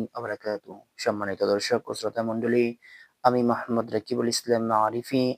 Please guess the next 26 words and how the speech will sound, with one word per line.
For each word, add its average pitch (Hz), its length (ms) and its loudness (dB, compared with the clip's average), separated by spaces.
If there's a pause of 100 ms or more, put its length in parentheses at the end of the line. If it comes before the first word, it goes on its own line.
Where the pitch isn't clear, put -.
আপনাদের 110 320 -6
সামনে 110 320 -4
অত্যন্ত 123 420 -8
গুরুত্বপূর্ণ 135 600 -4
কিছু 110 280 -8
বিষয় 113 320 -4
নিয়ে 117 260 -2 (680)
উপস্থিত - 420 -6
হয়েছি। 110 640 2
আল্লাহ 107 240 2 (120)
তাআলা 101 180 -2
তৌফিক 107 460 2
দান 107 200 -2
করে 117 220 -8
উক্ত - 240 -16
বিষয়গুলো 104 500 -4
শেয়ার 107 320 0
করব। 101 280 -4 (100)
আমা 101 260 -4
তৌফিকি 113 500 -6
ইল্লা 95 300 -8
বিল্লাহ। - 260 -12 (760)
প্রিয় 170 220 10
ধর্মপ্রাণ 127 560 6
মুসলিম 117 460 0
ভাইরা, 101 360 2